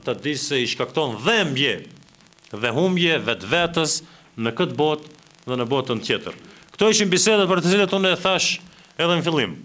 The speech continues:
Është një ndër bisedat më aktuale në trojet tona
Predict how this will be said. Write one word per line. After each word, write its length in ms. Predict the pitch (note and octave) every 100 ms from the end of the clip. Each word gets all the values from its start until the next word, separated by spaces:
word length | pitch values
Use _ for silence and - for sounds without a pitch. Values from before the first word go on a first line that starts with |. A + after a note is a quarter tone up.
| - - - - -
Është 320 | G3 A3 F#3+
një 80 | G3
ndër 160 | F3+
bisedat 400 | E3 E3+ A3 F#3
më 160 | F#3 A3 G3+
aktuale 600 | - F#3 F3 C3 G#2+ F2+ - - _ _ _ _ _ _ _ _ -
në 100 | D3
trojet 320 | G3 F#3+ E3+ F3
tona 500 | G#3 G3 F#3 F3